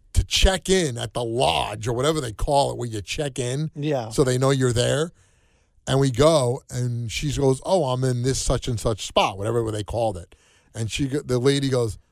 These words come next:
Speaker 1: "No, no, no, you're not there." And she goes, "What are you talking about? Like, I reserved this spot." And she's like, "No, no, no. Your friends changed the spot."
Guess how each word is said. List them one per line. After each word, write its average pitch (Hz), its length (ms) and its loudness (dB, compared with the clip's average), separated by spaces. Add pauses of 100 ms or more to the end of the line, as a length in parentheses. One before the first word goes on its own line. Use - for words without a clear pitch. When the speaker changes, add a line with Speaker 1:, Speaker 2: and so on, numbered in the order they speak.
(140)
Speaker 1:
"No, 160 100 0
no, 208 160 2
no, 107 400 -4
you're 123 160 -4
not 147 220 -2
there." 113 320 2 (840)
And 120 100 -12
she 139 60 -2
goes, 120 100 -4
"What 147 60 2
are 190 40 0
you 202 40 -4
talking 226 400 -4
about? 87 260 -6
Like, 113 140 -4
I 123 80 -2
reserved 135 800 -2 (360)
this 110 160 -2
spot." - 460 0 (640)
And 107 100 -10
she's 147 140 -4
like, 139 120 2
"No, 175 80 2
no, 208 120 2
no. 104 200 -2 (720)
Your 151 120 4
friends 208 460 2
changed 180 480 0
the 117 80 -4
spot." 117 420 -2